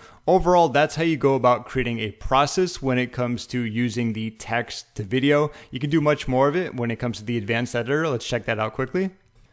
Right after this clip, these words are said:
Okay, and so we have each of the slides. Keep in mind, I didn't add pictures and text to all of them. It's kind of just quickly going through it to, you know, show you how it works. I do have plenty of other videos in case you wanna see more demos.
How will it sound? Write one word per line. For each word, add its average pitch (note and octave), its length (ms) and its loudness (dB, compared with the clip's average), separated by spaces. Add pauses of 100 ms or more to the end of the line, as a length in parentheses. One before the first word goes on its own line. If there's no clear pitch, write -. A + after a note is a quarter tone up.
(280)
Okay, D#3 240 4
and A#2+ 120 0
so C#3+ 200 -2
we D3+ 180 2
have C3+ 400 2
each C#3+ 240 2
of F3+ 80 0
the F#3 80 -2
slides. C3+ 460 2
Keep E3+ 180 -4
in F3 60 -2
mind, C#3+ 200 2
I B2 60 4
didn't B2 280 0
add A#2+ 280 0
pictures B2 400 -2
and A2 100 -2
text A#2+ 280 -4
to A#2+ 80 -4
all A#2 160 2
of A#2 80 0
them. B2 120 0
It's - 120 -8
kind D3 180 0
of C3 60 -6
just - 80 -12
quickly C3 320 -2
going A2+ 400 0
through A2+ 260 -4
it A2 140 -2
to, A2+ 100 -6
you G#2+ 160 -4
know, G#2 160 -6
show A2+ 200 -6
you A2+ 120 -2
how G#2+ 200 -2
it G#2+ 60 -6
works. B2 300 -4
I A2+ 60 -2
do C#3 160 0
have C3+ 160 0
plenty C3+ 220 0
of A#2 100 0
other A#2 180 0
videos B2 400 -2
in A#2 60 -4
case A2+ 260 -8
you A#2+ 80 -6
wanna G#2+ 140 -6
see - 180 -10
more G#2+ 160 -6
demos. C#3 420 0